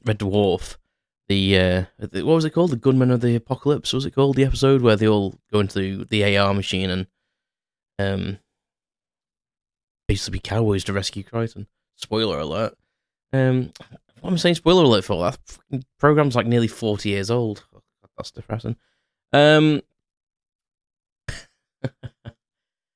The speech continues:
uh, yeah, but that, yeah, the whole cowboy thing. And when I was, when I was younger, actually, when I, when I was really young, um, I really liked, like, the Lone Ranger, um,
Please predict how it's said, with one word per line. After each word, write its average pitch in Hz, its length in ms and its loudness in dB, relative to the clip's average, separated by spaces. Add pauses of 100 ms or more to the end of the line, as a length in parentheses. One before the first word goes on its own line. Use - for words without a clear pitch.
(400)
uh, 110 260 2 (120)
yeah, 135 220 0
but - 220 -10
that, 156 200 -4
yeah, 151 160 8
the 117 60 2
whole 139 180 4
cowboy 110 280 4
thing. 98 180 -2
And 147 100 6
when 175 100 8
I 185 40 6
was, 160 180 2
when 156 220 4
I 170 40 6
was 127 140 6
younger, 123 300 6
actually, - 340 -8
when 107 160 -4
I, 110 100 -2
when 110 220 0
I 110 40 4
was 104 120 2
really 107 180 2
young, 95 220 -4 (540)
um, 101 340 4 (400)
I 120 60 4
really 147 180 6
liked, 120 220 2
like, 113 140 0
the 113 60 0
Lone 120 240 6
Ranger, 131 520 4 (500)
um, 101 540 -2